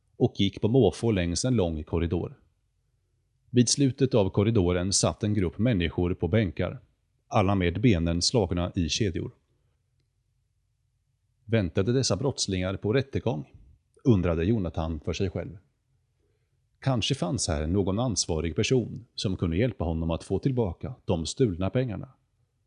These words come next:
Till vänster om bänken fanns en dörr med en skylt skrivet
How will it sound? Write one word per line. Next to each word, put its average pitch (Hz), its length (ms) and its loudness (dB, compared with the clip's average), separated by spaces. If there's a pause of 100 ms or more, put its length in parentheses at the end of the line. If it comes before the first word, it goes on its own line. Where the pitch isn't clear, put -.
(1080)
Till 139 160 4
vänster 143 440 2
om 139 140 2
bänken 92 480 0
fanns 87 360 0
en 95 100 -2
dörr 90 480 0
med 92 160 2
en 101 120 2
skylt 85 440 0
skrivet 90 720 0